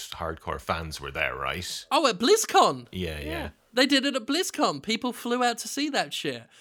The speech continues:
Speaker 1: How did they think that? 'Cause they, the poor guys on stage who had to go out and talk about it, I felt so bad for them that they were probably just told, "Go out there and
Speaker 3: Mm.
Speaker 1: be really excited about this thing."
Speaker 3: Yeah.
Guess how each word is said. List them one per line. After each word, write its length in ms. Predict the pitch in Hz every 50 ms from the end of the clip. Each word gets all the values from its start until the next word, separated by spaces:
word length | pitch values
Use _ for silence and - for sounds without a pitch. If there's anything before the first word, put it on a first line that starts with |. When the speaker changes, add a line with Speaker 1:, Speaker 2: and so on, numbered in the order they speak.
| - - -
Speaker 1:
How 640 | - - - - - 117 113 120 127 131 131 131 131
did 260 | - 107 101 87 -
they 160 | 90 80 76 - -
think 280 | 98 101 101 95 - _ _ _ -
that? 160 | 117 110 -
'Cause 360 | - 135 120 - - - - -
they, 260 | 123 123 123 113 - _ _ _ _ _ -
the 60 | 123
poor 280 | - - - 151 156 151
guys 360 | - 98 98 95 95 95 92
on 140 | 87 85 85
stage 460 | - - - 92 90 90 87 - -
who 80 | 87
had 160 | 85 82 - -
to 60 | -
go 120 | 90 87
out 200 | 85 85 87 85 -
and 200 | 87 85 85 78
talk 280 | - 95 87 87 -
about 240 | 98 95 95 95 95
it, 60 | 98
I 100 | - 90
felt 260 | 92 - - 113 107
so 220 | - - 131 127 113
bad 260 | - 98 101 110 110
for 120 | - 113
them 180 | 92 92 87 85
that 160 | 87 - -
they 160 | - 92 92
were 260 | 87 90 90 87 - - _ _ _ _ _ _ _ _
probably 320 | - 110 113 110 113 113
just 200 | 95 98 - -
told, 220 | - 98 95 87 -
"Go 180 | - 95 95
out 200 | 87 92 95 87 80
there 80 | 82 82
and 100 | 82 80
Speaker 3:
Mm. 40 | 76
Speaker 1:
be 80 | 76
really 320 | 76 78 85 87 82 85 76
excited 500 | 71 - - - 90 90 90 87 85 80
about 300 | 73 76 76 73 - -
this 200 | 80 76 - -
thing." 320 | - - 71 73 73 - - -
Speaker 3:
Yeah. 680 | 202 151 156 156 147 147 147 147 147 143 147 143